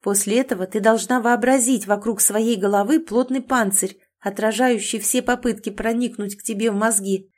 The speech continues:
Это должно стать твоей непробиваемой броней. Если же ты захочешь послать кому-то свою мысль,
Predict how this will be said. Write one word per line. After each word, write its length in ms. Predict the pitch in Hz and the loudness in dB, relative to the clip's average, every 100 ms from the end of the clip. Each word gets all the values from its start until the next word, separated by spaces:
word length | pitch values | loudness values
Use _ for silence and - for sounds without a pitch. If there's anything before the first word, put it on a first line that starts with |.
| _ | _
Это 220 | - 370 349 | -4 0 4
должно 400 | 311 269 302 349 | 4 4 2 0
стать 320 | - 269 277 | 2 0 2
твоей 300 | 277 233 247 | 0 0 0
непробиваемой 760 | 285 254 247 240 202 208 240 | 0 -2 0 2 2 2 2
броней. 540 | 240 262 254 196 214 - _ _ | 0 2 2 0 -2 -6 _ _
Если 360 | - 208 240 233 | -4 2 2 2
же 160 | 208 214 | 0 -2
ты 120 | 226 | 0
захочешь 560 | 214 226 240 214 202 - | 2 2 2 0 -4 0
послать 440 | 214 - 208 196 | 2 4 2 0
кому-то 380 | 202 202 202 202 | -2 -2 -2 -2
свою 320 | - 196 214 | 0 2 2
мысль, 400 | 262 370 247 202 | 2 0 0 -6